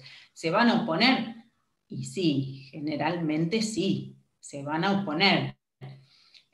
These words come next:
Este, no digo en todos los casos, habrá casos en los que no, que tienen muy asumido que no pueden hacerse cargo de sus hijos, pero la realidad es que sí, incluso en las medidas de abrigo, es decir, en las,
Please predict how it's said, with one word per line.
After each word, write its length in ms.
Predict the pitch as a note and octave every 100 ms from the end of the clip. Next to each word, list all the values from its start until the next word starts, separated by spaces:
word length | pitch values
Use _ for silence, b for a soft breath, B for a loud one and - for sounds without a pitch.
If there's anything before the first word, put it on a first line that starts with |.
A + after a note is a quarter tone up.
| -
Este, 880 | E3 C3+ - E3 D3+ D3 D3 D3 -
no 200 | D3 E3+
digo 220 | A#3+ B3+
en 120 | G3+
todos 220 | G3 G3+
los 140 | F#3 E3
casos, 520 | D4 E4 A#3 F3 -
habrá 300 | D3+ E3 F3+
casos 360 | G3 G3 A3 F3+
en 100 | D3+
los 180 | C#3
que 140 | - D#3
no, 360 | F3 A#3 C4
que 120 | - D#3+
tienen 360 | E3 E3+ E3
muy 220 | D#3+ D#3
asumido 480 | D#3+ D#3+ D3 D#3 E3
que 80 | D#3+
no 240 | D3+ D3+
pueden 260 | - D#3+ D#3+
hacerse 500 | D#3 - D#3+ - D#3
cargo 440 | - E3 D#3+ D3 C#3+ B B B
de 200 | - D3
sus 260 | D#3+ G#3 A3
hijos, 360 | B3+ G3+ G#3+ A3 - -
pero 160 | - D#3+
la 120 | D3
realidad 480 | D3+ D3 D3+ D#3+ G3
es 140 | G3
que 140 | G3 D3
sí, 320 | - C#4+ B3+
incluso 760 | E3+ - E3+ F3+ - A#3 A#3+ - - -
en 180 | D3+ D3
las 240 | C#3 C#3
medidas 480 | E3 D#3 E3 F3 E3
de 120 | D#3+
abrigo, 480 | D3+ G3+ C4+ A3 E3+
es 80 | D3+
decir, 220 | C#3+ E3
en 120 | D3+
las, 120 | C3+